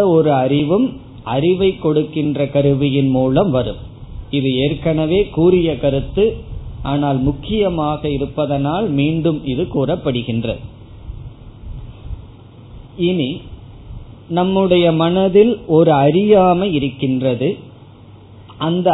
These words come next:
அறியாமை அறிவினால் தான் போகும்.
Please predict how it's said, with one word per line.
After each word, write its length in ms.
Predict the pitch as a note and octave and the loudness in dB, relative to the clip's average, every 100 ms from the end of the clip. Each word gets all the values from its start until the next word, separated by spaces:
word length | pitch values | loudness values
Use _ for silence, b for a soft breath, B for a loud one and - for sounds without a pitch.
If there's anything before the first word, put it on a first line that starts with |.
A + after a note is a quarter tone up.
| C3+ | 2
அறியாமை 800 | D#3 G#3+ B3 A3+ F3+ D#3+ E3 B2+ C#3 - - - - - | 2 2 2 2 2 2 0 -2 -6 -12 -20 -20 -20 -12
அறிவினால் 880 | A#2+ D3+ F3 A#3 A3+ G#3 F3+ D3 C#3+ C3+ | -2 2 4 6 4 2 2 0 -2 -2
தான் 300 | C#3 C#3 G#3 | -2 -2 -4
போகும். 440 | E3+ B2+ A2+ A2+ | -2 -2 -2 -6